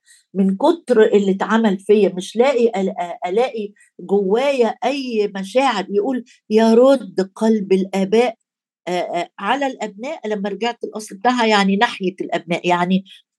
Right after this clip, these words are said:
الأب يبقى، آه، مليان كده، آه، آه، آه، آه، آه، رجاء، مليان إيمان، مليان، آه، قوة جديدة، آه، آه، ناحية أبنائه، إنه بصلي بإيمان إن هم هيرجعوا لرب، هيرد نفسهم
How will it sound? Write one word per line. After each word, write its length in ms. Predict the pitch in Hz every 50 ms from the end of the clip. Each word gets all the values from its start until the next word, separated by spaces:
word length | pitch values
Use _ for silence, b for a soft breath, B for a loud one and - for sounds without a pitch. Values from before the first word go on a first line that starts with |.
| _ - 208
الأب 400 | 208 202 214 247 254 220 185 208
يبقى، 600 | 208 202 196 196 - - 180 185 185 185 - -
آه، 160 | 180 185 - - -
مليان 680 | 175 190 190 185 185 190 180 208 233 262 254 240 208 185
كده، 360 | 220 233 208 220 196 196 196 - b b b b _ - 170
آه، 320 | 175 170 160 170 165 - -
آه، 360 | 165 160 156 160 156 156 - -
آه، 440 | 160 156 151 151 147 131 135 - -
آه، 280 | - 147 131 - - - _ _ _ _ -
آه، 100 | 147 147
رجاء، 600 | 156 175 185 190 190 214 233 254 254 247 247 - -
مليان 400 | 185 165 147 151 165 190 214 208 202 220
إيمان، 560 | 220 202 220 233 262 269 277 277 262 254 233 185
مليان، 480 | 175 170 180 180 190 240 233 220 - - B B B B B -
آه، 200 | 190 185 - - _ -
قوة 440 | 247 285 320 311 285 277 262 240
جديدة، 680 | 226 202 220 220 196 202 254 285 233 262 254 254 - _ _ _ _ _ - 175
آه، 300 | 196 190 190 190 - - -
آه، 220 | 175 175 175 160 160
ناحية 480 | 180 233 - - 208 196 196 196 190 - - -
أبنائه، 540 | 180 185 180 170 196 202 196 - 170 175 - -
إنه 160 | 180 175 185 170
بصلي 500 | 170 185 190 - - 226 247 247 220 202
بإيمان 420 | 196 - - 185 170 196 202 196 190 _ b b b b -
إن 60 | 175
هم 300 | 190 190 214 208 202 190
هيرجعوا 580 | 190 180 170 175 175 180 170 - 190 190 190 185
لرب، 280 | 180 170 185 196 190 185
هيرد 440 | 180 180 190 190 247 254 196 185 202
نفسهم 460 | 185 185 - - - 220 208 185